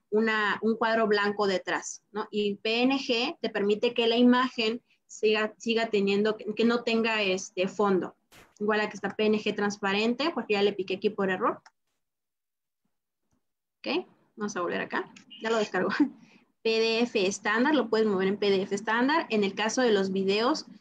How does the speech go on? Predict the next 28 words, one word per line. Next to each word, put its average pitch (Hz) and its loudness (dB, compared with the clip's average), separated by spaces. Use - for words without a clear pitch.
está 208 -4
como 202 2
M 214 2
P 208 -2
cuatro 226 0
y 330 0
como 208 0
lo 196 2
puedes 226 2
guardar 208 0
como 190 -2
gif. - -10
Aquí 214 -2
ya 220 2
lo 220 0
tengo 214 2
en 196 2
mi 202 4
compu 220 0
que 202 0
directamente 208 2
se 214 -6
vaya 190 0
toda 202 0
la 185 -2
carpeta 190 -4
de 185 0
descargas. 220 -2